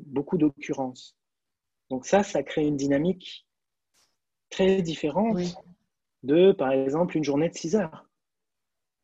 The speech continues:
Speaker 1: Tu vois, deux heures sur, euh, trois semaines, c'est pas du tout la même dynamique qu'une journée de six heures, même si c'est le même nombre d'heures.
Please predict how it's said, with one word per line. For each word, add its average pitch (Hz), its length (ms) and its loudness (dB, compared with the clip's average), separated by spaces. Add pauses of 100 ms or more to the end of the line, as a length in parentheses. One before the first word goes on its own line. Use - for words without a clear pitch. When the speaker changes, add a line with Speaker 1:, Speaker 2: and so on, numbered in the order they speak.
(160)
Speaker 1:
Tu - 120 -10
vois, 180 140 4
deux 175 320 4
heures 180 460 6 (260)
sur, 139 320 -4
euh, 135 40 0
trois 139 300 -10
semaines, 196 440 -2
c'est - 200 -6
pas 196 140 0
du 175 160 -6
tout - 140 -4
la 160 100 2
même 143 180 0
dynamique 139 460 -4
qu'une 185 360 0
journée 143 240 -6
de 143 60 -12
six 185 180 -6
heures, 165 120 -2
même 131 140 -6
si - 160 -18
c'est - 180 -18
le 143 80 -16
même 143 160 -10
nombre 147 240 -12
d'heures. 156 160 -20